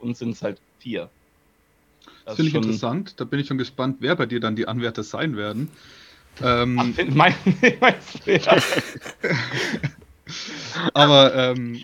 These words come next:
Speaker 2: ja, find's auf jeden Fall gut, dass du da auch eine andere Meinung reinbringst, weil ich persönlich hatte auch eher ein gutes Gefühl. Und bezüglich, ähm, der, der T-V-Slots kann ja vielleicht auch sein, dass es ja mehr als nur ein Spiel gibt, äh, das übertragen wird, was ja natürlich auch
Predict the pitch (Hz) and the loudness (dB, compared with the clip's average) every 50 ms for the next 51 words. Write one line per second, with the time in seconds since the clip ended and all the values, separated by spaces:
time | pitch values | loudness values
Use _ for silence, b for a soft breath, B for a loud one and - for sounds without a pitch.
0 | - - 127 151 170 147 117 110 - b b b b b b _ - 147 135 156 | -14 -12 -6 -4 -4 -4 -4 -8 -14 b b b b b b _ -14 -12 -10 -8
1 | 156 147 139 - 160 151 156 147 139 135 135 131 127 - - 170 170 - 151 139 | -8 -8 -6 -6 -8 -6 -4 -4 -2 -2 -2 -4 -6 -8 -10 -12 -10 -8 -8 -10
2 | - - 143 135 131 127 127 120 120 - - 131 - 175 190 165 127 120 123 127 | -8 -8 -8 -6 -4 -4 -4 -4 -6 -6 -10 -10 -8 -6 -6 -6 -4 -4 -6 -4
3 | 113 127 127 127 - 156 165 - - - - 156 156 - 156 151 - - 147 131 | -4 -4 -6 -6 -6 -8 -8 -8 -8 -8 -6 -6 -6 -6 -8 -8 -6 -6 -6 -6
4 | 147 131 131 117 - 180 180 - 131 120 110 113 113 110 - _ _ _ _ _ | -6 -6 -6 -6 -6 -6 -6 -6 -6 -6 -6 -6 -6 -10 -12 _ _ _ _ _
5 | _ _ - - 139 135 143 135 - - 123 - - 127 127 147 175 170 b b | _ _ -8 -6 -6 -6 -6 -8 -10 -10 -12 -8 -4 -2 -2 -2 -2 -4 b b
6 | b b b b b b _ - 139 135 131 139 135 - 156 151 - 135 135 123 | b b b b b b _ -4 -2 -2 -2 -4 -4 -4 -4 -4 -2 -2 -4 -4
7 | - - - - 131 123 120 117 113 117 110 117 117 113 110 110 110 104 104 _ | -6 -8 -12 -8 -6 -6 -6 -6 -6 -6 -4 -4 -4 -4 -4 -6 -6 -10 -12 _
8 | _ 117 110 107 110 107 107 104 - - _ _ _ - - - - 110 131 170 | _ -10 -8 -8 -8 -8 -10 -10 -12 -16 _ _ _ -12 -10 -4 0 2 2 2
9 | 160 - 151 139 - - - 143 139 135 135 139 135 131 131 120 110 - 131 127 | 2 0 -2 -4 -4 -4 -4 -2 -2 -2 -2 -2 -2 -2 -2 -4 -8 -6 -6 -4
10 | 127 123 123 120 - 120 - - 120 117 120 123 127 127 120 - 120 - 113 113 | -4 -4 -6 -8 -8 -8 -6 -6 -4 -4 -2 -2 -4 -4 -4 -8 -10 -10 -10 -10
11 | 113 - - 139 123 110 110 107 - - - - _ - 110 107 113 107 - 117 | -10 -8 -6 -6 -6 -4 -6 -8 -10 -16 -20 -20 _ -10 -8 -6 -6 -6 -6 -6
12 | 110 107 - - 101 104 107 107 110 120 120 - _ _ _ _ 113 113 110 - | -8 -8 -8 -8 -8 -6 -4 -4 -4 -4 -6 -8 _ _ _ _ -10 -10 -8 -6
13 | 117 110 - - 113 107 - 110 107 - | -6 -6 -4 -4 -4 -4 -4 -8 -10 -10